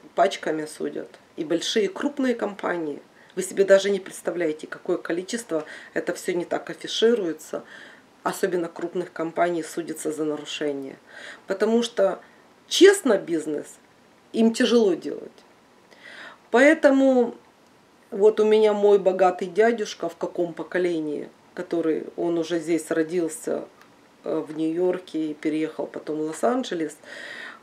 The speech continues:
но он уже родился здесь, и его дети уже, его уже дети,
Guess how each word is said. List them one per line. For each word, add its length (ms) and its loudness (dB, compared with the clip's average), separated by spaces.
но 240 0
он 260 2
уже 240 -2
родился 540 -2
здесь, 460 0
и 420 -2
его 480 2
дети 600 4
уже, 440 -2
его 260 -2
уже 340 -2
дети, 500 -8